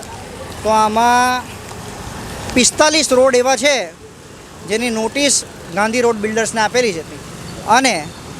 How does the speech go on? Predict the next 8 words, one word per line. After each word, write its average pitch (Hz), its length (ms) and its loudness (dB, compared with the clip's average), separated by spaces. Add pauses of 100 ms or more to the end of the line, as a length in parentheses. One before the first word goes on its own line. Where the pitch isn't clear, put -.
(120)
ગાંધી 220 300 2
રોડ 247 180 4
બિલ્ડર્સનું 240 460 -4
કામ 233 160 0
આટલું 220 300 -2
ખરાબ 220 280 2
હોવા 226 180 4
છતાં 196 440 0